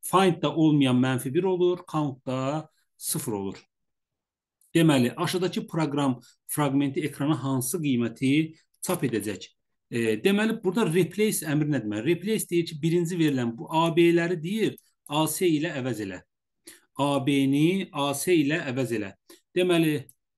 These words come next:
A, L, A, B-di A S eləyirəm. Aldı yenə. Yenə, e, deməli, burada, e, nə oldu burada? Al.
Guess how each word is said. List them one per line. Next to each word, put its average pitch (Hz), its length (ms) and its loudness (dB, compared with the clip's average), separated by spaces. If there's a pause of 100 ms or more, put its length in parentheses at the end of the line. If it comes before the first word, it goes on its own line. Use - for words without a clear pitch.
(880)
A, 151 480 0
L, 143 640 -4 (720)
A, 143 380 0 (100)
B-di 143 300 0
A 127 260 -2
S 139 220 -4
eləyirəm. 160 640 2 (720)
Aldı 165 420 0
yenə. 175 400 2 (1300)
Yenə, 139 280 0 (200)
e, 113 120 -2 (200)
deməli, 120 400 0
burada, 113 380 -4 (1200)
e, 110 880 -6
nə 113 160 -4
oldu 113 300 -4
burada? 131 160 -10
Al. 139 420 2